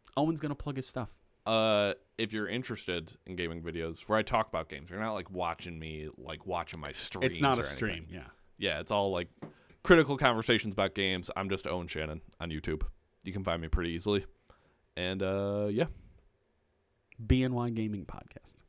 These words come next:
Speaker 2: That, that also exists. I just feel like it's, like, a gateway drug. Like, if you like my gaming videos, then,
Speaker 1: <laughs>
Speaker 2: then you'll go to the podcast. The podcast is, there's, like, a barrier of entry.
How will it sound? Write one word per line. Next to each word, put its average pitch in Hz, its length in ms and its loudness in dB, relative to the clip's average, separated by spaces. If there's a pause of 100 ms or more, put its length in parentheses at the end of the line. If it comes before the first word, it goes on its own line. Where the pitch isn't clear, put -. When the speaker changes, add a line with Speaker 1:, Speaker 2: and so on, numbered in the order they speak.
(100)
Speaker 2:
That, 127 300 8
that 135 140 10
also 120 300 8
exists. 98 320 0
I 127 160 4
just 131 240 4
feel 131 140 6
like 120 180 4
it's, 107 120 0
like, 107 140 2
a 98 60 0
gateway 82 420 0
drug. 71 300 -8
Like, 87 160 -2
if 101 100 -4
you 113 100 4
like 131 280 6
my 123 80 4
gaming 110 340 0
videos, 95 400 0
then, 95 320 -4 (200)
Speaker 1:
<laughs> - 180 -6
Speaker 2:
then 139 180 6
you'll 143 160 4
go 127 160 6
to 117 60 0
the 110 100 0
podcast. 90 460 0
The - 140 0
podcast 123 520 6
is, 95 240 0 (400)
there's, 117 220 4
like, 113 160 2
a - 20 0
barrier 98 460 2
of 76 80 -6
entry. - 380 -12